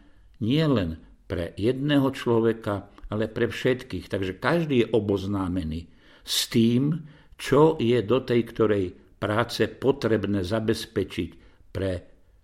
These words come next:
zodpovedného služobníka. A teraz krok za krokom, keď prichádzam smerom k tej zastávke, tak tam je napísané, že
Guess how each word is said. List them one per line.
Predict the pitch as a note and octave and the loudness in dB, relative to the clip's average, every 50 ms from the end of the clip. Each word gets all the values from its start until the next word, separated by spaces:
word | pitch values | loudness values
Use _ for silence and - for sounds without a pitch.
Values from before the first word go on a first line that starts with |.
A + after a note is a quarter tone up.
| _ _ - - _ - _ _ _ _ _ _ | _ _ -20 -20 _ -20 _ _ _ _ _ _
zodpovedného | - - E2+ F#2+ A#2+ C#3 C#3 - - - - B2 A#2 G#2 G#2+ G2+ E2+ F2 F#2+ F#2 F2 F2+ F2 | -8 -6 0 2 2 2 2 0 -8 -2 2 2 4 4 2 0 0 -2 -4 -4 -4 -4 -6
služobníka. | - - - G#2+ A#2 A2 G2 F#2 D#2 D#2 D#2+ D#2 D2+ - - - | -8 -8 -4 -4 -2 0 -2 -2 -2 -4 -6 -8 -8 -6 -6 -4
A | - A#2+ - | -4 -2 2
teraz | F#3+ F#3+ F#3 E3+ - - | 4 6 6 6 4 2
krok | - - E3+ F3+ F3+ D#3 C3+ | -2 4 4 4 4 4 2
za | D#3 D3+ - | 2 2 2
krokom, | - D#3 E3 D#3 D#3 D3+ C3+ C3 B2+ C#3 | 4 4 4 4 6 4 4 4 4 2
keď | B2 - - | 0 0 0
prichádzam | D3 C#3 C3+ - B2 A#2+ A2 G2+ A2+ A2+ G#2+ G2 - - - - - | 0 0 2 2 2 2 2 2 2 0 0 -2 -4 -12 -18 -20 -16
smerom | - - - - B2 D#3 E3+ E3+ D3+ D3 C3 B2+ | -12 -10 -6 -2 0 2 2 4 4 4 2 2
k | - - G#2 | 2 2 2
tej | F#2 G2 C#3 | 4 6 4
zastávke, | D#3 D3+ D#3 - - D3 C#3+ C#3 C3+ - C3 A#2+ - | 4 4 2 2 4 6 6 6 6 4 2 2 2
tak | A#2+ - - | -2 -4 0
tam | - C#3 C3 A#2+ A2 | 2 2 4 4 2
je | G2 | 2
napísané, | G#2 B2 C3 B2+ - B2 A2+ - - A#2+ A#2 A2+ A2+ A2 G#2 - - - - - - - - - - - _ _ - | 2 0 0 0 0 -2 -2 0 2 2 4 4 2 2 0 -4 -8 -16 -20 -20 -20 -20 -20 -20 -20 -20 _ _ -4
že | B2+ F2+ F#2+ A2+ A2 G#2 - - - - - | -2 0 4 4 4 4 2 -2 -12 -20 -20